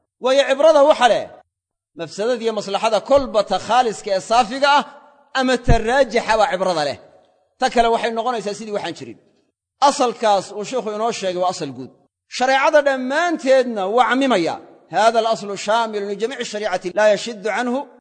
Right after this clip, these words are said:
شيء من أحكامها, axkaamta shareecada waxba kama faquuqmayaan oo waxba kama baxayaan.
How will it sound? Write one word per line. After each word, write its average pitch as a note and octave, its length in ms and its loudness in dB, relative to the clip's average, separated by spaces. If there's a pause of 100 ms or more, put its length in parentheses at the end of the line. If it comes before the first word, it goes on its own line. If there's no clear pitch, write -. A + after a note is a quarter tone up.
(240)
شيء D4+ 360 2
من C4+ 180 -2
أحكامها, F#3+ 520 -2 (680)
axkaamta G#3+ 440 -4
shareecada F#3+ 440 -2 (100)
waxba G#3+ 240 -2
kama A#3+ 260 -4 (100)
faquuqmayaan G3+ 840 -2
oo F3+ 100 0
waxba F#3+ 220 -4
kama E3+ 140 -4
baxayaan. - 360 -20